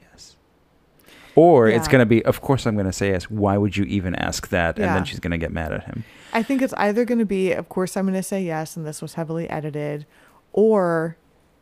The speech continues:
Speaker 2: it's gonna reignite their fight about, "Well, I don't know if I can trust you with these things."
Speaker 1: Hmm.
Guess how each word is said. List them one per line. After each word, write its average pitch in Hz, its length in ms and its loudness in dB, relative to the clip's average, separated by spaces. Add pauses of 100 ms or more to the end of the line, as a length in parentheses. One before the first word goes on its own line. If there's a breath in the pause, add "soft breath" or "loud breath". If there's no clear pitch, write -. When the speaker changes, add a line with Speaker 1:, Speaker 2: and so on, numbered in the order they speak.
Speaker 2:
it's 180 180 -8
gonna 165 240 -4
reignite 156 720 -6
their 151 240 -6
fight 147 380 -6
about, 143 380 -6 (360)
"Well, 160 460 -2
I 170 80 -4
don't 170 180 -4
know 165 100 -4
if 160 120 -10
I 156 60 -6
can 156 180 -10
trust - 380 -12
you 139 100 -10
with 139 140 -10
these 139 240 -12
things." - 540 -14
Speaker 1:
Hmm. 80 540 -4